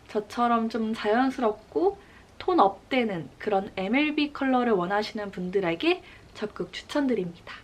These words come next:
그리고 이 제품은 올리브영에서 정말 좋은 혜택으로 만나보실 수 있으니까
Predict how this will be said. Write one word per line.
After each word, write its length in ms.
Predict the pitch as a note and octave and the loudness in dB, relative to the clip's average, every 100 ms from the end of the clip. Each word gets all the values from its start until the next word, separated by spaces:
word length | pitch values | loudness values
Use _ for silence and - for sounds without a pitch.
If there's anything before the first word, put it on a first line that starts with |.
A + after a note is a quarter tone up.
| - - - - - - - | -20 -20 -20 -20 -20 -20 -12
그리고 320 | - G#3+ G#3 | -2 0 2
이 160 | G#3 G3+ | 0 2
제품은 640 | D#4 D#4+ - A#3 C#4 B3+ - - - | 0 -2 0 2 4 2 -2 -18 -4
올리브영에서 1000 | - A#3 D4+ D#4+ D#4 C#4+ B3+ A#3 A3+ G#3+ | 4 6 8 6 6 6 6 2 0 0
정말 320 | G#3 G3 G3 | -2 -4 -4
좋은 400 | F#3+ - B3+ D#4 | -4 0 2 2
혜택으로 560 | F4 E4+ D#4+ C#4+ C4 B3 | 0 0 0 0 2 2
만나보실 680 | F3+ F#3+ A3+ A3+ A3 A3+ | 0 -2 0 2 2 0
수 140 | A3 A3 | 0 -2
있으니까 800 | - - A3 F3+ - B3+ B3 | -4 -6 -10 -10 2 6 6